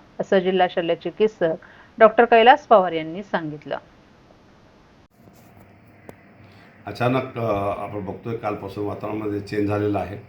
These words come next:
Speaker 2: काल, अ, प्रचंड प्रमाणात, अ, वारा होता, धूळ उडाली आणि पाऊसही झाला, रात्री पाऊस झाला, सकाळी पण पाऊस झाला आणि वातावरण बदल, उन्हाळ्यामध्ये हा वातावरण बदल थोडासा धोकादायक असू शकतो.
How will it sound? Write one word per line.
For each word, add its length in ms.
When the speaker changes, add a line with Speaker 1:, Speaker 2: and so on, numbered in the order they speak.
Speaker 2:
काल, 220
अ, 320
प्रचंड 440
प्रमाणात, 420
अ, 60
वारा 420
होता, 420
धूळ 160
उडाली 540
आणि 280
पाऊसही 440
झाला, 280
रात्री 320
पाऊस 240
झाला, 240
सकाळी 320
पण 100
पाऊस 260
झाला 200
आणि 100
वातावरण 360
बदल, 160
उन्हाळ्यामध्ये 640
हा 120
वातावरण 360
बदल 220
थोडासा 440
धोकादायक 420
असू 260
शकतो. 340